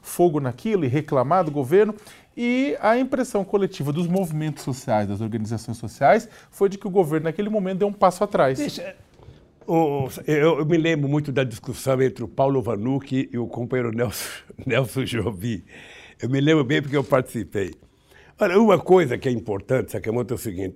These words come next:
Speaker 2: Eu, enquanto presidente da República, sempre dizia o seguinte: olha, a-, aborto não é uma questão a ser discutida pelo presidente da República.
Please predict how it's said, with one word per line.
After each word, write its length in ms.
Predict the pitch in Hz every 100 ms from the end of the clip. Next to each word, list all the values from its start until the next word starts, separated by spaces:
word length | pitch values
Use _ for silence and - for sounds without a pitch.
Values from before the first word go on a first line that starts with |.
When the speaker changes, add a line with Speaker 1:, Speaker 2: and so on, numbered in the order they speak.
| _
Speaker 2:
Eu, 400 | 156 185 131 - _
enquanto 460 | - 117 - 139 -
presidente 360 | - 113 113 107
da 80 |
República, 540 | 98 87 - 131 98 110
sempre 320 | - 143 143
dizia 300 | 110 107 123
o 40 | 123
seguinte: 500 | - 80 82 78 110
olha, 240 | 87 - _ _ _ _ _ _ _ _ _ _ _ _ _ _ _
a-, 320 | 127 131 156
aborto 640 | 160 113 160 165 - - 107
não 220 | 123 131
é 100 | 151
uma 280 | 160 147 113
questão 640 | - 113 - - 139 135
a 80 | 123
ser 180 | - 127
discutida 800 | 107 117 - 107 85 - 120 107
pelo 240 | 90 113 110
presidente 380 | 107 95 113
da 80 | 107
República. 580 | 92 82 - 67 65